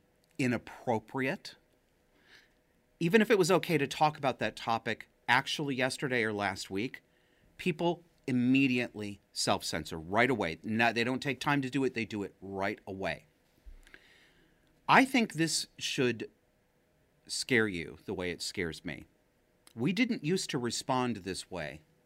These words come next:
as adult citizens. Here are some of the values that are brand new but have been instantly and silently accepted as if they were not new.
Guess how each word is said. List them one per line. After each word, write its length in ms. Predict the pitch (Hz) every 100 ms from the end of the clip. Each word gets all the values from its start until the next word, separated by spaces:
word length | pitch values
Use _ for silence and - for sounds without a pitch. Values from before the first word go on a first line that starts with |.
| _ _ _ _ _ _ _ _ _ _ _ _ _ -
as 140 | 117
adult 320 | 113 104 90 -
citizens. 560 | 95 87 60 - - - _ _ _ _ _ _ _ _ _ _ _ _ _ _ _ _ _ _ _ _ - -
Here 200 | - 277
are 60 | 311
some 220 | 311 247
of 80 | 190
the 60 | 147
values 720 | 131 117 107 80 73 - - _ - - - _ _ _
that 380 | 113 113 104 98 - _ _
are 140 | - 120
brand 440 | 92 139 180 185
new 340 | 131 107 90 98
but 140 | - 127
have 300 | 143 139 113
been 180 | 143 139
instantly 840 | 131 170 - 208 190 156 185 -
and 220 | 123 120 113
silently 1120 | - - 240 247 269 202 120 - 95 92 -
accepted 640 | 92 - - 98 - 104 -
as 200 | 117 110
if 140 | 131
they 200 | 120 120
were 340 | 92 90 107 104
not 500 | 104 123 175 - -
new. 320 | 90 82 -